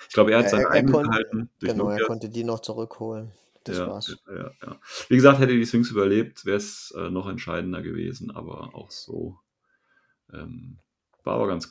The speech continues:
Speaker 1: cool. Ja. Ich hoffe, wie gesagt, er hat, er gibt's nicht auf, sondern bleibt
Speaker 2: Nee,
Speaker 1: weiterhin
Speaker 2: nee,
Speaker 1: dabei.
Speaker 2: nee, der fand's cool,
Speaker 1: <laughs>
Speaker 2: der fand das cool, ja.
Speaker 1: Okay,
Speaker 2: Zeigt
Speaker 1: gut.
Speaker 2: seine Listen auf Basis der Erfahrung angepasst.
Speaker 1: Sehr gut, dann freue ich mich, fürs nächste Mal gegen
Speaker 2: Ja.
Speaker 1: ihn spielen zu dürfen.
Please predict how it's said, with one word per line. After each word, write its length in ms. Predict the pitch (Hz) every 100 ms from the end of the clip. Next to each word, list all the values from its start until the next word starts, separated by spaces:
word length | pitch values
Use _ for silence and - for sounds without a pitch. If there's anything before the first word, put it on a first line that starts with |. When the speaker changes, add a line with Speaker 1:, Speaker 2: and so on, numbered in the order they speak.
| -
Speaker 1:
cool. 280 | 50 82 82 - _ _ _ _ -
Ja. 260 | 78 - _ _ _ - - - - - - - - _ _ _ -
Ich 60 |
hoffe, 240 | 123 120 110
wie 20 |
gesagt, 320 | 110 110 107
er 340 | - 95 95 -
hat, 380 | 87 98 - -
er 140 | 90
gibt's 220 | 90 - 95
nicht 140 | 82
auf, 240 | 80 -
sondern 240 | - 85 80
bleibt 160 | 80
Speaker 2:
Nee, 60 | 80
Speaker 1:
weiterhin 220 | 82 104
Speaker 2:
nee, 160 | 107 98
Speaker 1:
dabei. 120 | 92
Speaker 2:
nee, 120 | 98 95
der 140 | 92
fand's 280 | - 95 135 135
cool, 160 | 107 104
Speaker 1:
<laughs> 60 |
Speaker 2:
der 160 | 101 98
fand 160 | 110 101
das 120 | - -
cool, 200 | 107 107
ja. 160 | 95 95 - - - - - -
Speaker 1:
Okay, 360 | 90 - 85 80
Speaker 2:
Zeigt 80 |
Speaker 1:
gut. 260 | 104 95 -
Speaker 2:
seine 260 | 117 107 98
Listen 280 | 117 -
auf 180 | 104 101
Basis 300 | 104 101 107
der 100 | 113
Erfahrung 540 | 101 - 101 104 101 87
angepasst. 800 | 104 101 - 95 113 - - -
Speaker 1:
Sehr 500 | - - 90 104 123
gut, 320 | 101 98 95 90
dann 100 | 87
freue 200 | 90 95
ich 100 | 95
mich, 140 | 90
fürs 160 | 87 -
nächste 260 | 95 -
Mal 220 | 104 80
gegen 180 | 76 76
Speaker 2:
Ja. 60 | 76
Speaker 1:
ihn 80 | -
spielen 300 | - 76 78
zu 100 | -
dürfen. 420 | - - 127